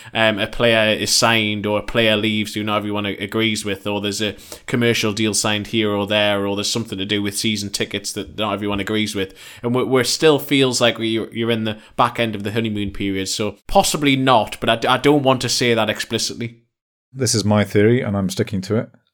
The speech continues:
Speaker 2: Last season was the equivalent of ninety-two ninety-three under Keegan.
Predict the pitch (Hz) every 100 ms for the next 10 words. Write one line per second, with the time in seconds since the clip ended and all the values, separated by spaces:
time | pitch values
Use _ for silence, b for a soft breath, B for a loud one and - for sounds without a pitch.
0 | _ - 123 151 151 135 117 113 107 98
1 | 104 - 104 101 120 98 110 110 101 -
2 | 104 98 110 98 95 92 95 - 98 92
3 | 90 90 92 95